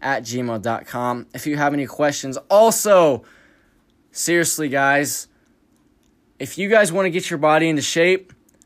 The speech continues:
go into U F C class. This gym will literally get your body into shape so fast. Dumbbells.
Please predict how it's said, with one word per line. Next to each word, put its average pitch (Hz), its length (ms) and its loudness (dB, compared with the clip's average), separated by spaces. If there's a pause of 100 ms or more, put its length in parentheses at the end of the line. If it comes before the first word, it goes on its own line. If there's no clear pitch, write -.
(340)
go 156 220 2
into 170 220 -2
U 143 200 0
F 135 120 -2
C 139 180 -4
class. 113 640 -4 (540)
This 190 380 0
gym 214 580 0 (260)
will 156 380 2
literally 180 680 4 (920)
get 180 220 0
your 185 100 0
body 156 340 2
into 156 100 0
shape 156 320 0
so 156 240 0
fast. 127 560 -2 (260)
Dumbbells. 156 920 4